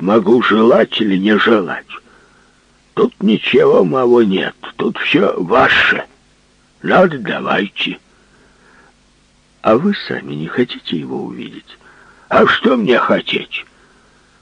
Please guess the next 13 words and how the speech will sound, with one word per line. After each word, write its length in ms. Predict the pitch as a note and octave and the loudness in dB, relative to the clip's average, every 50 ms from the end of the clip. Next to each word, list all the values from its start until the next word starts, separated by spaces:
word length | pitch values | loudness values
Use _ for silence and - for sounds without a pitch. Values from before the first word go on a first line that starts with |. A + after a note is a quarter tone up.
| _ _ | _ _
Какая 380 | - C3+ D3+ - - F#3 A#3+ A3+ | 0 0 2 2 4 4 4 4
мне 200 | F#3+ G3 G3+ D#3 | 4 4 4 4
радость 540 | B2 B2 A2 F#2+ D2+ - - - - - | 4 4 2 0 -2 -4 -8 -10 -6 -2
видеть 480 | A2+ A#2+ A#2 G2 F2 F2 - - - - - - - - - - - | 2 4 4 4 2 -2 -6 -6 -10 -10 -10 -16 -20 -20 -18 -8 -2
арестанта? 880 | - A#2+ A#2+ B2+ C3+ - - - - - - - - - - - - - _ _ _ _ _ _ _ _ _ _ _ | 2 4 4 6 4 4 2 -2 -4 -4 -4 -6 -10 -14 -14 -16 -16 -16 _ _ _ _ _ _ _ _ _ _ _
Зачем 480 | - - - A3+ - - G#3+ - G#3+ E3 | -2 2 2 2 4 4 4 2 4 4
я 140 | B2+ B2+ C3+ | 4 4 4
ему 240 | C3+ C3+ B2+ C3+ C#3 | 4 4 4 2 2
нужен? 420 | C#3 C3+ C3 A#2+ A#2 G#2+ B2 G#2 - _ _ _ _ _ _ _ _ _ _ _ _ _ _ _ _ _ _ _ _ _ _ _ _ | 2 2 2 2 0 -2 -4 -4 -8 _ _ _ _ _ _ _ _ _ _ _ _ _ _ _ _ _ _ _ _ _ _ _ _
Чтоб 280 | - - - C#3+ - - | -6 -2 0 0 0 0
потопить 680 | _ - - - - - - - - F#4+ - - - | _ -2 -2 2 2 2 2 4 2 0 0 0 0
его, 260 | - A#2+ G#3 F#3+ B2 G#2+ | 2 2 4 4 4 2
вернее. 640 | F2+ F2 E2 E2 - - - C#3 - - - - | 2 0 -2 -4 -4 -8 -10 -10 -10 -12 -14 -16